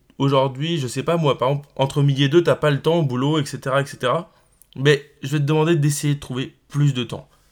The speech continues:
Peut-être pas vingt minutes. Tu peux peut-être au début essayer de trouver dix minutes, quinze minutes, puis vingt,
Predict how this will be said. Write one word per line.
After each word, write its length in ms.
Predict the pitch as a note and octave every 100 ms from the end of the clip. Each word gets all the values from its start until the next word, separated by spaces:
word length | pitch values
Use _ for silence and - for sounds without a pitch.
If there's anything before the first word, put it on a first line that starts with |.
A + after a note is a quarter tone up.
| _ _ _ -
Peut-être 200 | F3+ D3+
pas 120 | F3
vingt 140 | E3+
minutes. 420 | E3+ F3+ E3 - - _ - - _
Tu 100 | -
peux 140 | C3+ C#3+
peut-être 180 | F3+
au 60 | E3+
début 240 | C#3 C#3 F3
essayer 200 | D#3+ D3
de 40 |
trouver 260 | - C3+ C3+
dix 160 | C#3
minutes, 440 | E3 F3 E3+ - - C#3+
quinze 240 | F3+ D#3
minutes, 480 | E3+ F3 D3+ - - _ _ _ _
puis 220 | - E3+
vingt, 240 | D#3 F3+